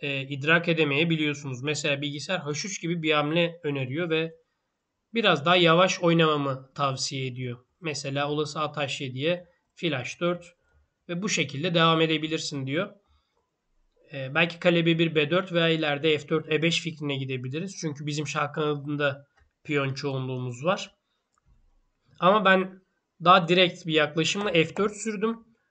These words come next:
Ve olası E beş, D altı veya E beş aldığında F E beş ile F dikeyini açıp, oyunu açıp işi bitirmeye çalıştım.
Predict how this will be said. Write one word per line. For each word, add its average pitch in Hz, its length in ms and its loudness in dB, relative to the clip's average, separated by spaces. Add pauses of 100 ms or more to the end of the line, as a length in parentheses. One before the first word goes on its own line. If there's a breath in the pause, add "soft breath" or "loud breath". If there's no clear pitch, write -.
(360)
Ve 180 220 4
olası 180 440 0
E 170 140 4
beş, 190 320 0
D 165 200 6
altı 151 360 2
veya 156 260 2
E 156 160 4
beş 170 400 0
aldığında 156 500 0
F 170 300 2
E 151 120 0
beş 143 360 -4 (200)
ile 160 320 -6 (280 soft breath)
F 190 260 -2
dikeyini 156 360 -2
açıp, 139 380 -6 (640)
oyunu 214 300 4
açıp 196 340 0
işi 190 220 0
bitirmeye 196 480 2
çalıştım. 135 440 -4